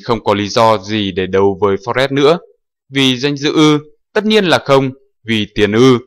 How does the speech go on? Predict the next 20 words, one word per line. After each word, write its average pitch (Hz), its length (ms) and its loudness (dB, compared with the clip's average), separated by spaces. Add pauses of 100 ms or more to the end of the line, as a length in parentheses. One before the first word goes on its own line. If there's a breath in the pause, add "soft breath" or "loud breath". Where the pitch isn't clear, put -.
(140)
Lại 110 240 0 (100)
càng 95 160 -8
không. 117 300 0 (640)
Hoặc 117 240 0
giả 104 240 -2
là 92 120 -6
tôi 110 260 0
sẽ 107 140 -8
tái 107 160 -4
đấu 104 240 2
trong 120 180 -2
hoàn 110 180 -2
cảnh 104 300 -2
cũng 127 180 -8
giống 120 300 -2
như 175 120 -4
lần 135 200 -2
trước, 180 220 0 (440 soft breath)
khi 185 100 -2
Forrest 185 340 0